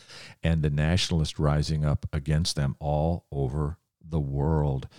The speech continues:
Kingdom against kingdom, nation against nation. "There shall be famines." Yeah, that's what we're kind of looking at today.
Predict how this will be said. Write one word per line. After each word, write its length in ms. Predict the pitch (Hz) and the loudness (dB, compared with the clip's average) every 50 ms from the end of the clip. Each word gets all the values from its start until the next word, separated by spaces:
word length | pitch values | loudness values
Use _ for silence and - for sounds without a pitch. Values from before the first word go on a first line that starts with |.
| - _ _ _ _ _ _ _ _ | -20 _ _ _ _ _ _ _ _
Kingdom 360 | - - 85 87 92 95 92 | -2 2 4 4 6 6 4
against 340 | 95 87 101 101 98 - - | 4 4 4 2 2 0 -2
kingdom, 480 | - - 101 101 95 80 76 64 60 64 | 0 2 2 4 4 2 2 0 0 0
nation 360 | 65 69 73 78 - - 85 | 0 0 0 0 0 -2 -2
against 340 | 85 87 92 90 - - - | 0 2 2 2 0 0 2
nation. 520 | 98 101 98 90 - 76 64 62 67 64 | 2 4 4 2 2 0 -2 -2 -4 -2
"There 280 | - 82 87 92 98 104 | 0 4 4 6 6 6
shall 440 | 95 - - - 98 92 92 92 92 | 4 2 4 4 6 6 8 6 6
be 400 | 85 78 87 87 85 82 78 76 | 4 4 4 6 6 6 4 2
famines." 1500 | 71 - - - - - 67 69 73 76 78 82 85 90 98 107 120 135 151 170 175 175 185 190 190 185 - - - - - | 0 -2 -8 -10 -6 -2 0 2 2 4 4 4 4 4 4 4 4 4 4 4 4 4 4 2 2 0 -2 -6 -6 -8 -6
Yeah, 460 | 131 135 135 147 160 190 113 120 127 120 | -4 -2 0 2 2 2 2 2 2 2
that's 180 | 113 - - | 0 0 0
what 120 | - - - | -2 -2 -2
we're 80 | 92 | -4
kind 180 | - - - - | -4 -2 0 0
of 60 | 82 | 0
looking 200 | 87 - - - | 0 0 0 0
at 140 | 87 90 - | -2 -2 -2
today. 340 | - - 87 90 92 95 | -2 -2 0 2 0 0